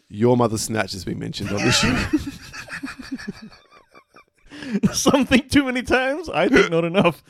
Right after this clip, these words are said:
Speaker 2: <laughs> So <laughs> Oh, God.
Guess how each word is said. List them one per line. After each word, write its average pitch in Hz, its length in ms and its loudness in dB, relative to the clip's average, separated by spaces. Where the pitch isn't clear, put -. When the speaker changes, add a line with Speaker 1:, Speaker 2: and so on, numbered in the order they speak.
Speaker 2:
<laughs> - 140 -20
So - 180 0
<laughs> - 60 8
Oh, 214 300 -4
God. 160 260 -4